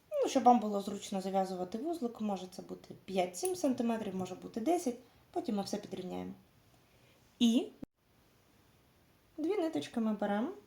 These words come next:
відкладаємо одну з них, а другою зав'язуємо протилежні сторони нашої фігури.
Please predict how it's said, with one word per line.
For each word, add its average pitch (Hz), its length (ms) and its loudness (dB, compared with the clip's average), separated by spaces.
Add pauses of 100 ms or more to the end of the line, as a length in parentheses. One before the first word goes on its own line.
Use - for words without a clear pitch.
(260)
відкладаємо 202 880 -2 (1080)
одну 247 320 2
з 240 60 -2
них, 240 380 2
а 370 300 6
другою 269 680 4
зав'язуємо 233 840 2
протилежні 214 800 6
сторони 330 540 2 (120)
нашої 226 420 -2
фігури. 190 340 -8